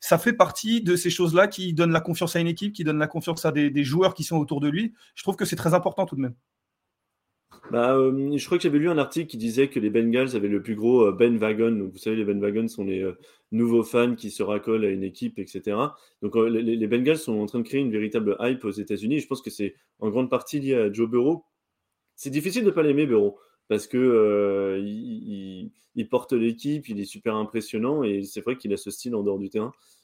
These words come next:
Speaker 2: qui, qui, qui, qui donne un petit peu de, d'attrait à une franchise qui est pas forcément la franchise la plus populaire aux États-Unis de base, quoi.
Speaker 1: Et de l'autre côté, de l'autre côté, il y a, il y a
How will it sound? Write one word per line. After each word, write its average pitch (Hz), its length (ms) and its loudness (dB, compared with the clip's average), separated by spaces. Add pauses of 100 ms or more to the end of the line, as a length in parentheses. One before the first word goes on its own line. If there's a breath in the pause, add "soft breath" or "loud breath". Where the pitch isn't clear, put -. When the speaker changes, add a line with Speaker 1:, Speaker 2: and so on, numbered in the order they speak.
(120)
Speaker 2:
qui, 92 380 -12
qui, 95 560 -14
qui, 92 240 -16 (280)
qui 110 120 -6
donne 123 180 4
un 113 140 4
petit 107 160 -10
peu 143 180 0
de, 110 240 2 (180 loud breath)
d'attrait 127 340 4
à - 20 6
une 147 120 4
franchise 147 440 2
qui - 80 0
est 127 60 2
pas 131 100 2
forcément 139 340 -2
la 139 120 0
franchise 123 280 -6
la 120 60 -2
plus 113 120 -6
populaire 127 380 0
aux 120 60 0
États-Unis 107 420 -4
de 117 80 -2
base, 110 260 -4
quoi. - 140 -20 (1080 loud breath)
Speaker 1:
Et 160 60 4
de 160 80 6
l'autre 170 180 8
côté, 202 380 4
de 156 80 -2
l'autre 147 180 2
côté, 160 200 2
il 185 60 0
y 165 60 8
a, 135 340 6
il 131 100 -2
y 131 80 0
a 120 340 -2